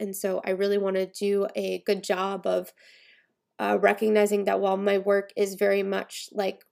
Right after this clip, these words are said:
what I would identify as women's work, I think there are a lot of people who listen to these episodes who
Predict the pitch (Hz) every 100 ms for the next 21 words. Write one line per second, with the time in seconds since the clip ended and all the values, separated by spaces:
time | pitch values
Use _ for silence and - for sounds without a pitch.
0 | _ - 208 196 - _ - 196 196 190
1 | 185 185 208 190 190 185 190 196 214 208
2 | 226 247 269 - 208 208 196 196 190 -
3 | 190 185 202 190 190 - - 202 196 190
4 | 196 185 180 202 196 190 - 190 208 -
5 | 196 190 190 - 202 196